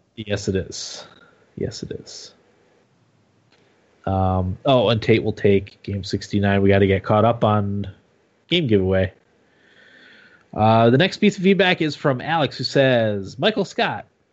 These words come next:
so I am instituting Prima Nocta," Jim Halpert says to the camera. Prim-, Prima Nocta, I believe, is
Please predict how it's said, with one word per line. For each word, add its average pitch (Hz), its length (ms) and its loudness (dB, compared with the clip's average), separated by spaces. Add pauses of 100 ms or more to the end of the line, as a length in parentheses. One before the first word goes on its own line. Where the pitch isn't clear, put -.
(280)
so - 200 -2
I 127 140 4
am 123 180 -2
instituting 170 1160 -4
Prima 196 300 0
Nocta," 165 460 -2 (400)
Jim 117 160 -4
Halpert 110 420 0
says 101 220 -2
to 104 100 -10
the 98 60 -10
camera. 98 360 -4
Prim-, 160 220 -2 (180)
Prima 214 300 0
Nocta, - 240 -2
I 101 120 0
believe, 104 380 0
is 98 240 -4